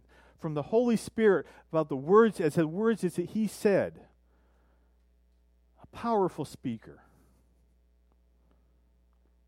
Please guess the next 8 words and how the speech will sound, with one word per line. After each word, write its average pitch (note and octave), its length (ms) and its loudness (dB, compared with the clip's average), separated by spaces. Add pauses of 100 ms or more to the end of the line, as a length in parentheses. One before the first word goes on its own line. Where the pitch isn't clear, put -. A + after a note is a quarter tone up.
(800)
Yet B2+ 140 -6
this G3+ 160 -4
is D#3 100 -6
how E3 160 0
he C3 80 -2
preached. - 520 -12 (1800)
History C#3 440 -6
reports A#2+ 680 -8